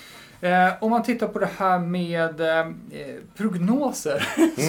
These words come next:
Speaker 1: som aldrig träffas, <laughs> höll jag på att säga.
Speaker 2: Nej.
Speaker 1: Eh, och hur, hur ser du på, finns det, finns det något sätt att få prognoserna lite mer träffsäkra, eller vad tycker du om prognoser och såna överhuvudtaget?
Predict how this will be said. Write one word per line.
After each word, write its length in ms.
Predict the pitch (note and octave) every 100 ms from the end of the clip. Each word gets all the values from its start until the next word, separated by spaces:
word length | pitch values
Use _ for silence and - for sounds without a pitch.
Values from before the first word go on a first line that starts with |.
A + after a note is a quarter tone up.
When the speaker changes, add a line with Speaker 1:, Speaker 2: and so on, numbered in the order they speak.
| G3+
Speaker 1:
som 100 | F#3
aldrig 960 | G3+ F3 E3 E3 E3+ E3 D#3+ D#3+ D#3 D#3 D#3
träffas, 640 | - G#3 - D3+ D3 - -
<laughs> 40 |
höll 80 | - A#3
jag 80 |
på 60 | A#3
att 60 | G#3+
säga. 320 | G3 D3+ B2+
Speaker 2:
Nej. 240 | A#2 C#3+ F3+ - - -
Speaker 1:
Eh, 440 | D#3 D#3+ D#3+ D#3 D#3
och 360 | F3 E3 E3 F#3
hur, 420 | D3+ A#3+ A#3 -
hur 220 | G#3+ A3+
ser 300 | G#3 A#3+ A3
du 80 | A3
på, 240 | A3 G#3
finns 300 | - A3+ G#3+
det, 240 | G#3+ G#3+ G#3 - - - -
finns 340 | G#3+ C4 A3
det 80 | G#3
något 200 | F3+ F3+
sätt 360 | F3 D#3 -
att 120 | C#3+ -
få 160 | D#3
prognoserna 540 | D3+ D3+ D#3+ F#3+ F3+ E3
lite 120 | D3+
mer 100 | C3+
träffsäkra, 1000 | - F#3+ F#3+ - - D3+ G3+ F3+ - C#3+
eller 120 | D3+
vad 180 | F3+ F3+
tycker 280 | G3+ - F#3+
du 60 |
om 100 | F#3
prognoser 720 | F3+ D3 D#3 A3+ A#3 G#3+ F3+
och 60 | D#3
såna 220 | E3 D3
överhuvudtaget? 680 | C#3+ C#3+ C#3 D3+ - F3+ F#3